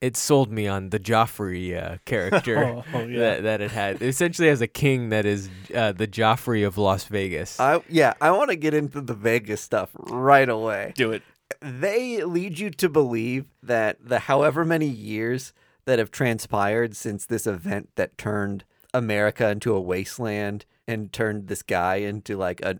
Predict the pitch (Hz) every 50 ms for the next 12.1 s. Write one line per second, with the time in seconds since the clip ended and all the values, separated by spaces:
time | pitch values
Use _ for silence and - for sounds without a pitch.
0 | _ - - 95 110 110 104 - - - 107 104 101 104 101 - - 113 107 -
1 | 123 107 - - - 127 - - 160 156 143 - - - 180 151 143 147 135 131
2 | - 156 156 156 156 151 151 - - - - - _ 110 127 117 - - 127 120
3 | 107 113 120 127 127 127 131 123 117 117 120 117 113 113 98 - 104 101 104 110
4 | - - - 123 113 110 104 95 92 92 - - _ _ - - - - 127 127
5 | 127 123 120 120 113 101 92 107 104 104 117 - 120 117 117 120 - 131 131 127
6 | 127 113 117 - - - 127 120 113 - 113 110 113 117 110 104 98 98 - -
7 | - - - - _ - 156 143 135 131 - 160 147 139 131 131 143 127 - -
8 | 139 131 117 113 117 120 123 123 117 117 110 117 117 120 120 160 131 120 120 123
9 | 127 120 120 117 110 - - 123 110 110 117 - - 139 127 127 117 135 135 135
10 | - - - 147 139 135 135 - - - - _ _ _ - 135 131 131 135 151
11 | 156 156 147 135 135 - 135 135 127 127 123 127 123 120 - - - 120 117 117
12 | -